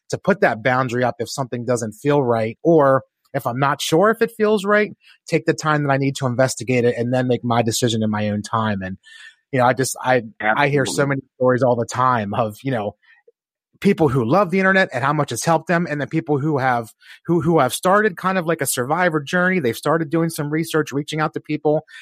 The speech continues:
Speaker 1: and they've been so traumatized that they just close themselves back up
Speaker 2: Right.
Speaker 1: and, you know, just never, it's, it, it's just
Speaker 2: Exactly.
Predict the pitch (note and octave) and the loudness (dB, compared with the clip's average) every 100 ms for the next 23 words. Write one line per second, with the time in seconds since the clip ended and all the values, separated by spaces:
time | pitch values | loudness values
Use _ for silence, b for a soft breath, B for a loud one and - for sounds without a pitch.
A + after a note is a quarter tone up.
0 | B A#2+ C3+ D3 B2+ C3 - D3+ D#3+ - | B -2 2 0 0 -2 0 0 2 2
1 | F3 D3 - B2 A2+ A#2+ B2 A2+ C3+ A2+ | 2 2 0 2 2 2 0 0 -2 -4
2 | - C#3 C#3 C3+ - B2 A2 A#2 A#2+ A#2+ | -4 0 0 0 0 -2 0 0 0 0
3 | A#2+ - A#2 G#2+ G#2 A#2+ G#2+ - - A2+ | 0 -2 -8 -8 -6 -6 -6 -8 -8 -8
4 | G#2+ - A2+ - B2 B2+ - - _ - | -8 -8 -8 -6 -8 -6 -6 -6 _ -10
5 | - - _ _ _ - G#2 F#2+ - F2 | -10 -10 _ _ _ -2 0 0 -4 -6
6 | D#2+ - D#2 | -6 -6 -8